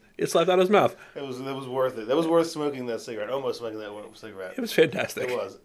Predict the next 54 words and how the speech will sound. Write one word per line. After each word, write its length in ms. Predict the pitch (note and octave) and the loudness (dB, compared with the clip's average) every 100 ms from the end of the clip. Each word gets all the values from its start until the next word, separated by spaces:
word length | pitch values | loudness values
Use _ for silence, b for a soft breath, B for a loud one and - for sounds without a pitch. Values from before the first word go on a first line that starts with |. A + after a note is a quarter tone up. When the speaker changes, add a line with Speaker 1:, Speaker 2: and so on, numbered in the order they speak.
| D#3 | -12
Speaker 2:
Well, 160 | D3 E3+ | -6 -4
the, 220 | E3+ F3 | -6 -4
the 140 | D#3+ | -2
best 320 | D#3 G3 A#3 G#3+ | 6 6 6 2
part 160 | G#3+ | 4
was 160 | G3 D#3+ | 4 4
it 100 | D3+ | 0
took 180 | - G#3 | -4 -6
me 160 | G3 D#3+ | -2 -2
a 60 | |
minute. 360 | D3 F3+ G#2+ - - | 0 0 -2 -6 -10
Speaker 1:
You're 260 | - D#3+ | 0 4
like, 140 | D3+ C#3 | 4 4
"What's 200 | E3+ - | 0 0
D 120 | A3 | 0
J 120 | E3 | 0
doing?" 200 | A#2+ A2 | 4 4
Speaker 2:
I'm 40 | G#3+ | 4
like, 180 | G3+ D#4 | 2 2
"Yo, 200 | G4 G4+ | 2 2
D-," 140 | D#4 - - - | -2 -6 -2 4
Speaker 1:
And 60 | |
Speaker 2:
and 80 | - | 6
Speaker 1:
they 60 | E3 | 6
Speaker 2:
then 100 | E3 | 4
it, 80 | - | 2
Speaker 1:
sat. 300 | B2+ C3 E3+ | 2 4 2
Speaker 2:
it, 60 | E3 E3+ | 0 -2
you 80 | |
didn't 120 | A#3+ C4+ | 0 0
even 120 | A#3+ | 0
say 280 | - D4 C#4 | 8 8 8
anything. 320 | E3 C#3 B2+ | 4 2 4
Speaker 1:
Nope. 200 | C3 - | 0 2
Speaker 2:
You 60 | C3 | 2
Speaker 1:
I 40 | |
Speaker 2:
just 100 | C3 | 2
Speaker 1:
just 100 | D#3+ | 4
Speaker 2:
looked 200 | G#3 F#3 | 2 4
at 220 | D3+ C#3+ | 2 2
it, 40 | D3 | 0
and 80 | |
it 100 | C#3+ | -2
snapped. 320 | - C#3+ D#3+ E3+ | -6 0 2 4
Speaker 1:
I 40 | |
just 180 | B2+ - | 0 4
picked 180 | D#3 D#3+ | 4 4
up 80 | |
some 140 | - F3+ | 2 -2
speed, 340 | - D#3+ D#3+ | 2 2 4
and 140 | A#2+ C3 | 6 6
Rich 180 | - | 8
is 80 | C#3 | 8
like, 320 | D3 B2 - | 8 8 6